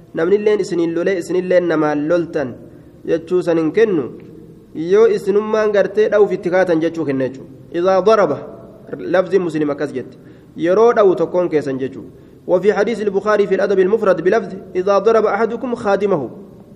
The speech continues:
Riwaayaa Imaamul Bukhaariin Adabul Mufrad keessatti odeyse keessatti tokkoon keessan khaadima isaa yeroo dha'u jechuudha.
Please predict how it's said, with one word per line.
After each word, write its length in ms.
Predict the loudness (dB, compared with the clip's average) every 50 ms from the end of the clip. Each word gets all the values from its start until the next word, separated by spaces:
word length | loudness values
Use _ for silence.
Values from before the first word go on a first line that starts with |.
| -20 -20 -20 -20 -20 -20 -20 -20 _ _ -12
Riwaayaa 340 | -6 -2 0 2 4 4 4
Imaamul 300 | 2 2 2 2 2 2
Bukhaariin 540 | 2 0 0 2 2 2 4 2 2 0 -2 -2
Adabul 340 | -2 0 0 0 0 0 0
Mufrad 340 | 0 0 2 2 2 2
keessatti 380 | 0 0 0 0 -2 -2 -2 -2
odeyse 320 | -2 -2 -2 -2 -2 -2
keessatti 560 | 0 0 2 2 0 -2 -2 -4 -8 -8 -8 -6
tokkoon 380 | -6 -6 -4 -2 -2 0 0 0
keessan 380 | 0 -2 0 0 0 -2 -2
khaadima 360 | 0 0 0 0 0 0 0
isaa 220 | -2 0 -2 0 2
yeroo 220 | 2 4 4 4
dha'u 160 | 4 4 4
jechuudha. 320 | 4 2 0 0 -4 -12